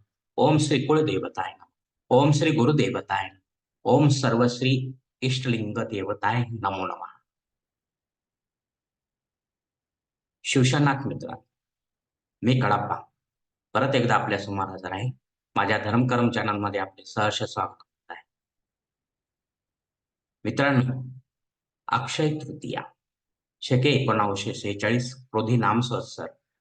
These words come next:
ग्रीष्म ऋतू, वैशाख शुक्ल तृतीया, शुक्रवार दिनांक दहा मे दोन हजार चोवीस, पहाटे चार वाजून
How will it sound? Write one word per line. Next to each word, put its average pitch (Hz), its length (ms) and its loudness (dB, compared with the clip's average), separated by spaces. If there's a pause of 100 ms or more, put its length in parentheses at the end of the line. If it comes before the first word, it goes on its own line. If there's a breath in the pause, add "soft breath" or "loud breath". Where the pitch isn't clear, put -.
(140)
ग्रीष्म 147 340 0
ऋतू, - 280 -6 (420)
वैशाख 127 600 2
शुक्ल - 380 -2 (100)
तृतीया, - 320 -16 (500)
शुक्रवार 117 500 2
दिनांक 101 340 -2 (360)
दहा 117 300 2
मे 127 200 4 (320)
दोन 113 280 0
हजार 98 320 -2
चोवीस, - 460 -12 (280)
पहाटे 117 360 2 (520)
चार 127 320 4
वाजून 98 360 0